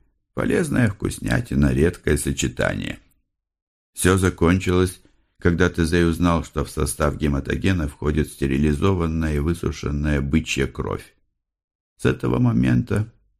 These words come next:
как отрезало. При виде ещё недавно вожделенной плитки Тезея начинало мутить. Разодрав обёртку, он вложил бурую плитку в ладонь ангела.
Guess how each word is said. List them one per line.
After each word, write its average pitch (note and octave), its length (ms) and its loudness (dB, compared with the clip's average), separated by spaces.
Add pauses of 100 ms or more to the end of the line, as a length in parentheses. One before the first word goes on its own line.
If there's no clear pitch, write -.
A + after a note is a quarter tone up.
(420)
как D2+ 260 2
отрезало. A#1 760 -4 (720)
При F#2+ 160 2
виде F#2+ 320 4
ещё E2+ 220 -2
недавно E2+ 580 0
вожделенной D2+ 760 0
плитки D2+ 520 0
Тезея D2+ 480 0
начинало D2+ 600 -2
мутить. - 680 -6 (760)
Разодрав G2+ 640 2
обёртку, A2+ 720 0 (220)
он G2+ 220 4
вложил F#2 540 2 (400)
бурую F#2 440 4
плитку F2+ 480 -2
в D#2 40 0
ладонь D#2 500 2 (120)
ангела. A1 580 -6